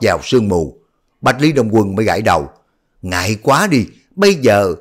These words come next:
ta nghe mà chẳng có hiểu gì cả." Lôi Mộng Sát mới thở dài.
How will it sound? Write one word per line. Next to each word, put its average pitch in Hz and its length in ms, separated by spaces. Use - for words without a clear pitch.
ta 175 120
nghe 165 260
mà 117 100
chẳng - 260
có 175 60
hiểu 117 160
gì 104 260
cả." 87 240
Lôi 123 280
Mộng 87 220
Sát 135 240
mới 139 100
thở 92 180
dài. 80 300